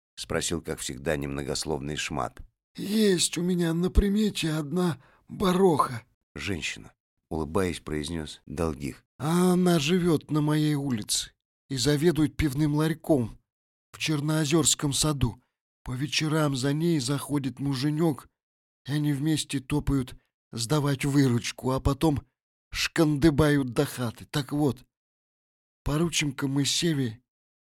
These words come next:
Speaker 2: взять на мешок обоих
Speaker 1: Убить.
Speaker 2: и забрать выручку».
Speaker 1: «А если он спросит, почему не мы?»
Speaker 2: «Скажем, что не можем.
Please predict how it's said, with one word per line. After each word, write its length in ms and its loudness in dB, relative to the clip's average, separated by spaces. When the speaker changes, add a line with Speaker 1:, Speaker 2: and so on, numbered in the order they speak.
Speaker 2:
взять 520 0
на 100 4
мешок 540 4
обоих 560 2
Speaker 1:
Убить. 380 -8
Speaker 2:
и 60 -4
забрать 480 4
выручку». 600 0
Speaker 1:
«А 100 -10
если 280 -6
он 140 -4
спросит, 480 -2
почему 420 -4
не 140 -4
мы?» 320 -6
Speaker 2:
«Скажем, 1080 0
что 300 0
не 160 4
можем. 600 2